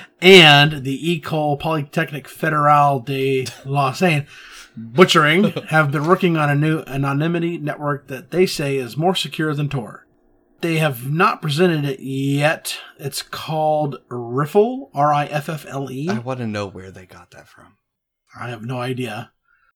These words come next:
Speaker 1: They will be presenting that later at Privacy Enhancing Technology Symposium. It uses existing cryptographic techniques, but in new ways.
Speaker 2: Mm-hmm.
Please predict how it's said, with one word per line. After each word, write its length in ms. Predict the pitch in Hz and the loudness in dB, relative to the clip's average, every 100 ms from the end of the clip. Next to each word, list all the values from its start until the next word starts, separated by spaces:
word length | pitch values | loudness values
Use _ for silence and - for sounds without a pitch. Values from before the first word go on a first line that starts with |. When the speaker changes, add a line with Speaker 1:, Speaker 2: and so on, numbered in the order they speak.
| _ _ _ _ 143 | _ _ _ _ -4
Speaker 1:
They 120 | 165 | 4
will 140 | 185 | 6
be 60 | 190 | 6
presenting 280 | 175 160 170 | 4 0 0
that 220 | 160 151 139 | 0 -2 -2
later 500 | 160 156 151 139 - | -2 -2 -2 -4 -6
at 400 | 135 139 131 127 | -4 -4 -4 -8
Privacy 600 | - 147 139 139 143 135 120 | -6 -4 -4 -6 -8 -8 -8
Enhancing 420 | 123 147 143 139 | -8 -6 -6 -8
Technology 480 | 135 127 143 135 131 | -10 -6 -4 -4 -6
Symposium. 840 | - 139 175 180 185 202 214 226 _ _ - - - _ | -8 -4 2 2 4 0 0 -4 _ _ -20 -20 -20 _
It 280 | - 165 160 | -4 -2 -2
uses 400 | 160 165 160 151 | 2 2 2 -2
existing 720 | 147 135 156 185 180 175 170 | -4 -2 0 0 0 -2 -2
cryptographic 760 | - - 185 156 131 151 139 147 | -4 -4 -4 -4 -6 -6 -8 -12
techniques, 640 | 139 - 180 196 180 - | -12 -2 0 0 -2 -12
but 200 | - 143 | -12 -12
in 320 | - 135 139 - | -8 -4 -4 -4
new 500 | 143 151 165 165 165 | 0 4 4 4 2
ways. 760 | 135 135 131 110 101 98 - | 0 -2 -4 -6 -12 -10 -8
Speaker 2:
Mm-hmm. 60 | 95 | -8